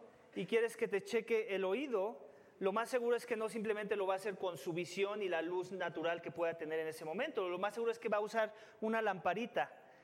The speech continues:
y va a hacer el uso de esa lamparita, lo que le va a ayudar a ese doctor a tener una visión más clara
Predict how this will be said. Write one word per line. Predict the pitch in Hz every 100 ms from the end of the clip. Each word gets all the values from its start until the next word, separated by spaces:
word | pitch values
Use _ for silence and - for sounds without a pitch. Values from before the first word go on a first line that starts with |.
| - 196
y |
va | 185
a | 202
hacer | 226 226
el | 208
uso | 220 214 214
de |
esa | 208 233
lamparita, | 196 185 185 233 214 202
lo | 185
que | 175
le | 170
va | 185
a |
ayudar | 202 202 196
a | 196
ese | -
doctor | 190 175 - 202 196 - - -
a | 175
tener | 185 190
una | 196 196
visión | 180 165 - 196 196
más | 190 190 -
clara | 196 208 226 196 190